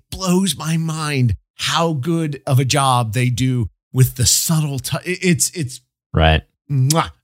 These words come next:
Speaker 1: it's delicious. It's, so far, it's been very, very good. I can feel a slight difference in the combat so far.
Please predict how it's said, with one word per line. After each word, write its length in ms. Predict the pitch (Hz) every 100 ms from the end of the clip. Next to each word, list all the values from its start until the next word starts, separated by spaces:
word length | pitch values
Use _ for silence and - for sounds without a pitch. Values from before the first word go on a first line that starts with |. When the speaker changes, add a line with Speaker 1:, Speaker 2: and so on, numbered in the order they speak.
| -
Speaker 1:
it's 160 | 131
delicious. 580 | - 127 175 - 92 - 127
It's, 180 | 120
so 220 | - 175 190
far, 240 | 190 156
it's 120 | 127
been 160 | 135 123
very, 240 | 127 139
very 180 | 127 123
good. 200 | 110 95 _ _ _
I 120 | 135
can 180 | 131 135
feel 640 | 120 - 175 180 185 139 127
a 40 |
slight 360 | - 156 170 160
difference 320 | 135 151 135
in 80 | 123
the 60 |
combat 520 | - 131 135 131 135
so 180 | - 127
far. 420 | 113 123 123 123